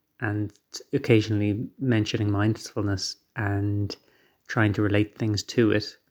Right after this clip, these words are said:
And through those relationships, through those analogies, through those connections, we're building a web in which we can entrap the wasp of our ignorance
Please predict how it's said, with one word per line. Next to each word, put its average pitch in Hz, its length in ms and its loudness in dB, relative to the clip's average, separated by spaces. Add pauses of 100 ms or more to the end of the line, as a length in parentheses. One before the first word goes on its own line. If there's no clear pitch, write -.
(340)
And 123 200 2
through 185 440 2
those 165 360 6
relationships, 151 840 2
through 165 200 2
those 147 300 4
analogies, 123 800 -2
through 127 220 0
those 123 440 4 (760)
connections, - 880 0 (1200)
we're 123 100 2
building 117 340 6
a 107 60 2
web 101 420 0 (1600)
in 110 160 2
which 104 180 2
we 113 100 4
can 104 380 0 (640)
entrap 160 680 4 (420)
the 143 80 2
wasp 135 640 2 (380)
of 131 180 4
our 156 220 6
ignorance 107 720 2